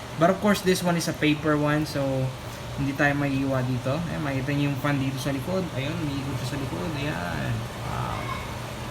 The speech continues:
Ooh, okay. So, yun yung water. Medyo nalagyan siya ng mga papel nitong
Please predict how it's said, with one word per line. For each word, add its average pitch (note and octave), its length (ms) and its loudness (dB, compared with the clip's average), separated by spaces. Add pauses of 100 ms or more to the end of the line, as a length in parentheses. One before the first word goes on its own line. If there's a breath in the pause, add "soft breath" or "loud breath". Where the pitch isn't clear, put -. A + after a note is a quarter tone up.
(340)
Ooh, D#3 560 6 (360)
okay. C#3 360 4 (480)
So, E3+ 80 2
yun A#3+ 200 4
yung A#3+ 80 2
water. A3+ 440 4 (320)
Medyo F3 280 0 (640)
nalagyan F#3+ 520 2
siya G3 120 2
ng F#3+ 120 2
mga F#3 160 2
papel F#3 240 2
nitong F#3 340 2